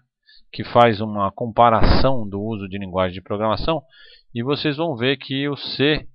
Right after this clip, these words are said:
junto com o C mais mais aqui, aparecem com um percentual, elas duas juntas conseguem superar o Java, que tá em primeiro lugar. Então, está entre as linguagens de programação, ou a linguagem de programação mais usada no mundo.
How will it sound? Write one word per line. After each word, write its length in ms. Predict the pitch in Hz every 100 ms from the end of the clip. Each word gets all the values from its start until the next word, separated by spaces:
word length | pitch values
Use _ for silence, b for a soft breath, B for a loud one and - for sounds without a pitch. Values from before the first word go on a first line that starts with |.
| 131
junto 520 | 98 143 180 - 127
com 180 | 127 120
o 60 | 110
C 220 | - 107
mais 280 | 107 104 92
mais 360 | 98 98 92
aqui, 360 | 101 - 151 156 b b b b _ -
aparecem 720 | 113 135 127 147 156 - 123
com 220 | - 131
um 40 |
percentual, 640 | 120 120 110 117 120 131 120 113
elas 280 | 139 147 127
duas 260 | 165 160
juntas 460 | 120 151 151 160 -
conseguem 460 | - 147 - 139 139
superar 360 | - - 131 127
o 80 |
Java, 320 | 104 113 107 104
que 120 | -
tá 120 | 110
em 80 | 107
primeiro 380 | - 107 107 107
lugar. 340 | 95 92 90 - _ _ _ _ _ _ -
Então, 380 | 107 120 131 131 - - _ _ _ _ _ _
está 340 | 120 117 127 131
entre 180 | 131
as 60 | 139
linguagens 360 | 139 117 120 117
de 80 |
programação, 720 | 127 123 123 123 104 120 117 123 - - _ _ _
ou 300 | 110 98 101
a 80 | 98
linguagem 380 | 104 98 107 104
de 40 |
programação 420 | 101 101 92 -
mais 220 | 101 101 107
usada 400 | 98 95 95 104
no 80 |
mundo. 280 | 113 90 78